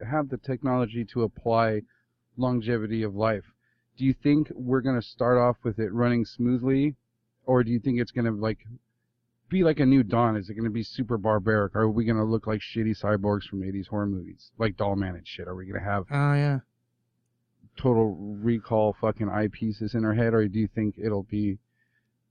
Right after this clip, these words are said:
Speaker 1: you know, 'cause the way technology is now, it's not like they're like, "Oh, infrared, we can use that for an eye." They're gonna be like, "Okay, let's make this infrared eye awesome."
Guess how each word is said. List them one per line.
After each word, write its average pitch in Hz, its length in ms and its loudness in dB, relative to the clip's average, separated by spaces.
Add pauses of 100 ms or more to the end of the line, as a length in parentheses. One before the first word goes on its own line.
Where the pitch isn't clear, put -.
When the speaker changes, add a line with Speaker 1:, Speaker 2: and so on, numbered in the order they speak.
(160)
Speaker 1:
you 123 120 2
know, 101 200 2 (100)
'cause 131 220 -2 (160)
the 135 200 -4
way 117 120 2
technology 107 560 -2
is 92 120 -4
now, 107 280 2
it's - 140 -8
not 101 140 -4
like 104 200 -4
they're 107 80 -4
like, 110 120 -2
"Oh, 185 160 6
infrared, 165 420 0
we 123 100 -2
can 143 160 -2
use 131 80 -2
that 139 160 -2
for 117 120 -6
an 117 60 -2
eye." 107 140 0
They're 104 120 -6
gonna 107 120 -6
be 104 100 -6
like, 101 140 -10
"Okay, 123 260 -4
let's 110 220 -2
make 113 200 0
this 107 200 -4
infrared 101 420 -2
eye 98 180 -2
awesome." 92 380 -8